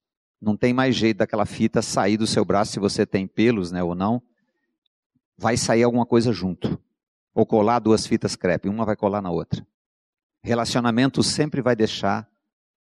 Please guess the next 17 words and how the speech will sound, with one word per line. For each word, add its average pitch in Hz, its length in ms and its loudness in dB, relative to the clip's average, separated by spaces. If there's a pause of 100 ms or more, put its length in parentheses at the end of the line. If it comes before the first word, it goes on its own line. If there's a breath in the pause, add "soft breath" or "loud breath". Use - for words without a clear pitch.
(200)
resquícios. - 840 -2 (1120)
E 107 140 2
às 101 100 2
vezes 110 400 2
dolorosos. 92 1000 2 (1160 soft breath)
Mas 139 320 2
onde 170 320 4
entra 156 260 2
a 123 60 -4
graça 131 500 0
do 107 140 2
Senhor 104 340 4
nisto? - 420 -4 (2250)
Nós 127 160 2
podemos 175 440 4
lembrar 143 500 2
que 120 360 4